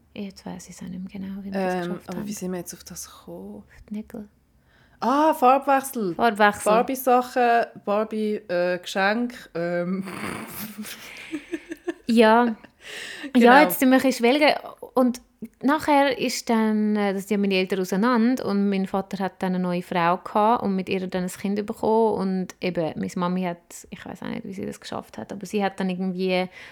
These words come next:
Speaker 1: meinem Vater vergeben und dieser Frau vergeben und dann haben wir ja immer alle zusammen Weihnachten gefeiert. Also mein
Speaker 2: Ah,
Speaker 1: Vater,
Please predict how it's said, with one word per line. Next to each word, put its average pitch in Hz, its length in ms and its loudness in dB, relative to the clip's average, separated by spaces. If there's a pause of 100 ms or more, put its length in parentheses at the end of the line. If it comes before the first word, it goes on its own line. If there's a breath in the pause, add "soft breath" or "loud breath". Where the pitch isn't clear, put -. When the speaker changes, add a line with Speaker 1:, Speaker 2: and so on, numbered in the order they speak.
(120 loud breath)
Speaker 1:
meinem 190 120 0
Vater - 320 -2
vergeben 190 680 2
und 175 140 -2
dieser 185 140 -6
Frau 185 300 -2
vergeben 180 680 -2 (420 soft breath)
und - 140 -14
dann 180 100 -2
haben 175 160 -2
wir 170 80 -4
ja - 140 -8
immer 240 300 2
alle 175 260 0
zusammen 202 320 0
Weihnachten 202 360 -4
gefeiert. - 380 -6
Also 170 140 -8
mein 170 160 -6
Speaker 2:
Ah, - 20 -16
Speaker 1:
Vater, 226 300 2